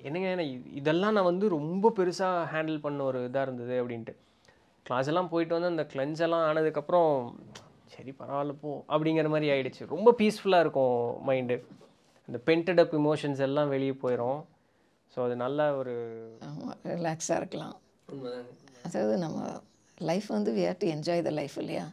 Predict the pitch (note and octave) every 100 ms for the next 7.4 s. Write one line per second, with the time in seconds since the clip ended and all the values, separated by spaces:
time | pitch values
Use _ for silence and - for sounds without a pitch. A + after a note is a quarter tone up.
0 | - - - - - - G4 A3+ A#3+ -
1 | F3+ F3 E3+ F3 E3+ D#3+ D#3 D3+ D3+ E3
2 | C#3+ D3 D3 D3+ - _ _ _ _ _
3 | _ - G#4 F#3 E3 C#3+ F3+ E3+ D#3+ E3
4 | F3+ F3+ - D#3+ D#3 D3 D3+ C#3+ - -
5 | _ _ _ _ _ _ - F#3 D3+ D#3+
6 | D#3+ E3+ E3 D#3 D3 - D3 C#3+ D#3 D#3+
7 | - C#3+ - D3